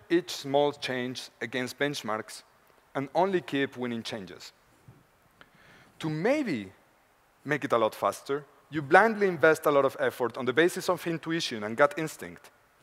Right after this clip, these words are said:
A weird dichotomy, right? And I think with C plus plus developers, we are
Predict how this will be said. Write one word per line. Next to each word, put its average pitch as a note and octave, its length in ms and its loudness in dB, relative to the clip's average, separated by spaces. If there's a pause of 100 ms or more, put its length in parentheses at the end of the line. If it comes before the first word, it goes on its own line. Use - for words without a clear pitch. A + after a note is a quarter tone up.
(160)
A A#2+ 60 0
weird B2+ 260 0
dichotomy, G#2+ 480 -6 (260)
right? G#2+ 220 -6 (920)
And D#3 400 2 (880)
I E3 100 8
think C4 380 2 (100)
with F3+ 180 0
C - 140 2
plus F#3+ 220 2
plus D3 200 4
developers, C3+ 520 2
we C3 120 0
are B2 160 6